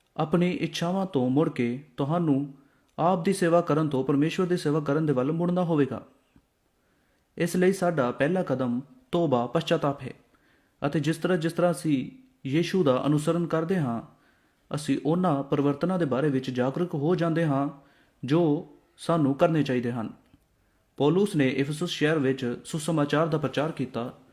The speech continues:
ਜੋ ਦੇਵੀ ਡਾਇਨਾ ਦੀ ਆਰਾਧਨਾ ਕਰਦਾ ਸੀ, ਅਤੇ ਭੀੜ ਨੇ ਜਵਾਬ ਦਿੱਤਾ। ਪੌਲੁਸ ਦਾ ਸੰਦੇਸ਼ ਪਛਤਾਪ ਕਰਨਾ ਅਤੇ ਵਿਸ਼ਵਾਸ ਕਰਨਾ ਸੀ,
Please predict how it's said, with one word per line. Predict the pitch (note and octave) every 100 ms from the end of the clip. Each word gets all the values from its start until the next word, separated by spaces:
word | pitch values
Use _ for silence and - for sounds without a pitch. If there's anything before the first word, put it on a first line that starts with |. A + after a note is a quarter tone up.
| _ _ _ B2+
ਜੋ | D3 F3
ਦੇਵੀ | E3+ F3
ਡਾਇਨਾ | F3 E3+ C#3 E3+
ਦੀ | E3+
ਆਰਾਧਨਾ | C3+ B2+ C3+ D3+
ਕਰਦਾ | D#3 C#3+ A#2+
ਸੀ, | - - - - _ _ _ _ _ _ _ _ _ -
ਅਤੇ | D#3 F3+
ਭੀੜ | D3 D3
ਨੇ | E3+ E3+
ਜਵਾਬ | C#3+ B2+ C3
ਦਿੱਤਾ। | B2 D#3+
ਪੌਲੁਸ | D#3 C3+ F3+ F3+
ਦਾ | F3
ਸੰਦੇਸ਼ | D#3 C#3+ D3 C#3+ B2+ - _ _ _ -
ਪਛਤਾਪ | D#3+ D#3 F3 F3 E3 D3
ਕਰਨਾ | D3 C3+ B2 B2+ D3
ਅਤੇ | D3+
ਵਿਸ਼ਵਾਸ | D3 C#3 - D#3 D3+ C3 C3 -
ਕਰਨਾ | - F3+ D#3+
ਸੀ, | D3+ -